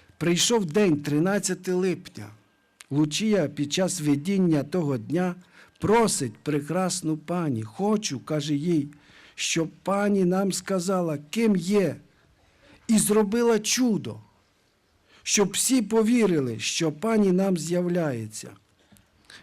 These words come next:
Відповідь Марії була наступною: «В жовтні я скажу, хто є, є і чого хочу. І я зроблю чудо, щоб всі повірили».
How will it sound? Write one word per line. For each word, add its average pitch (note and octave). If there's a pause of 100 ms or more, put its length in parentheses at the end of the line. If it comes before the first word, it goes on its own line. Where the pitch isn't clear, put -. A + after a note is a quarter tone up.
Відповідь D3
Марії E3+
була D#3
наступною: C#3+ (360)
«В C#3+
жовтні D3 (680)
я G3+
скажу, F3+
хто A3
є, G3+ (180)
є A3 (800)
і F#3
чого F#3
хочу. - (1000)
І G3
я B3+
зроблю A3
чудо, F#3
щоб F#3
всі A#3
повірили». D#3+